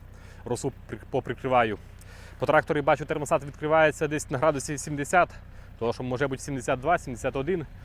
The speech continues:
а тоді падає на шістдесят вісім. Ну і сьогодні жара, тридцять три градуси в нас, можливо, і більше, можливо, тридцять п'ять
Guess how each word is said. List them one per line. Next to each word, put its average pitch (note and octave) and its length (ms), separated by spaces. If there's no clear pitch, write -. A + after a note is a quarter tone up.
а A2 80
тоді B2+ 160
падає C#3 260
на C3 60
шістдесят C3+ 340
вісім. C#3 340
Ну F3+ 60
і D#3 40
сьогодні D#3+ 200
жара, E3+ 240
тридцять - 300
три A#2+ 120
градуси B2+ 360
в A#2 40
нас, A#2 260
можливо, A2+ 260
і G#2+ 40
більше, A#2+ 400
можливо, G#2+ 320
тридцять - 260
п'ять C3+ 200